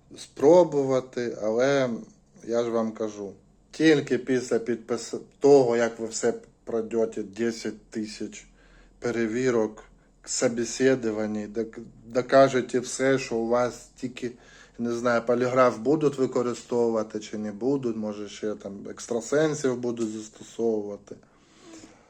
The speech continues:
Дебілізма просто, ну, я не з-, не бачив вже такого дебілізму, щоб т-,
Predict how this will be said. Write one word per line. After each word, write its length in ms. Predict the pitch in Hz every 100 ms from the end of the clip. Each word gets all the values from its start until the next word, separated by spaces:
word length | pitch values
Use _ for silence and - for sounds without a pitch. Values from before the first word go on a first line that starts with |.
| _ - _ _ _ _ _ _ _
Дебілізма 800 | 113 127 131 147 165 165 147 131
просто, 640 | 127 139 139 131 127 123 117 - - - - 123
ну, 100 | 123
я 160 | 120 127
не 140 | 131
з-, 120 | 123
не 260 | 127 127 135
бачив 480 | 135 127 110 - 101
вже 220 | 101 98
такого 320 | 101 - 104
дебілізму, 600 | 104 104 110 127 135 117
щоб 200 | - -
т-, 140 | -